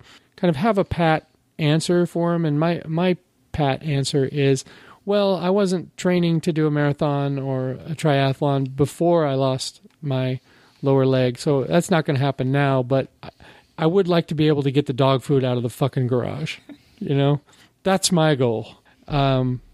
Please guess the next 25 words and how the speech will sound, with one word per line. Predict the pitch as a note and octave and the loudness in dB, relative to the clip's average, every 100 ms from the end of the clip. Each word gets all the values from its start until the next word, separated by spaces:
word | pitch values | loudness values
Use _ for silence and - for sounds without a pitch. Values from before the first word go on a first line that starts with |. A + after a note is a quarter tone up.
| - | -10
so | - F3 D#3+ - | -2 0 0 -4
if | F#3+ | -2
y'all | G#3 G3 | 2 2
have | F3 | 0
any | G3+ G#3+ F#3+ | 2 2 4
ideas | E3+ D#3+ D3 C3 | 2 2 2 0
how | D#3+ C#3 C3 - | 0 2 2 -2
I | - D3 C3 _ - | -6 -6 -6 _ -4
can | D#3+ C#3 C3+ C3+ C#3 - - D3+ C#3 | 0 2 2 -2 -6 -12 -14 -10 -2
do | E3 D3+ | 0 2
anything | D#3 E3 D3 C#3 C3+ | 2 0 2 0 -2
better, | C3 C3+ B2 B2 _ _ _ - | 0 0 0 -2 _ _ _ -10
I'm, | C#3 D#3 C#3 - - | -2 0 0 -6 -14
I'm | - G3 F#3+ | -2 0 2
open | F#3+ E3+ C3+ | 0 0 -2
to | C#3 B2 | 0 -2
it, | - - | -2 -4
but | C3+ | -2
I | D3 | 0
can't | D3 E3 - | 0 -2 -2
speak | C#3 B2 | -8 -10
to | C#3+ | -10
this | B2+ - | -10 -6
particular | C#3 D3 C3 B2+ | 0 0 2 -2
person. | A#2+ B2+ B2+ D3+ C#3+ | -2 -6 -6 -12 -14